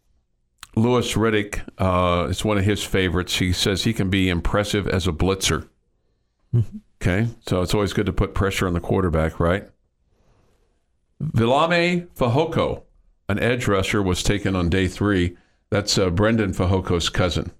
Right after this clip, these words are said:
Speaker 1: Remember him? Played for the Red Raiders.
Speaker 2: I do.
Speaker 1: Then bolted for L S U. Um, uh, Kiper said this,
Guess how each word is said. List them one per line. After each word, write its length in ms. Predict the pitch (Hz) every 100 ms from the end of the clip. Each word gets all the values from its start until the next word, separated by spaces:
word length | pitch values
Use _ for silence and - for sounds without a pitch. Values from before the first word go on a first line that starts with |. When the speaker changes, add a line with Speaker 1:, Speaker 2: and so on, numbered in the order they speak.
| _ - _ _ _ _ _ _ _ _ _ _ _ -
Speaker 1:
Remember 200 | 92 90
him? 380 | 95 98 98 - _ _
Played 180 | - 90
for 60 | 92
the 100 | 90
Red 180 | 90 90
Raiders. 440 | 95 92 92 - - -
Speaker 2:
I 100 | 107
do. 280 | 110 135 175
Speaker 1:
Then 200 | 90 85
bolted 400 | 90 90 98 85
for 300 | 87 80 78
L 200 | 95 90
S 200 | 90 -
U. 240 | 87 95 95 _ _ _ _ - - _
Um, 540 | 98 95 92 90 90 95 _ _ _ _ _ _ _ - _
uh, 400 | 104 - 101 90
Kiper 360 | 90 120 120 104
said 200 | 101 90
this, 400 | 101 101 - -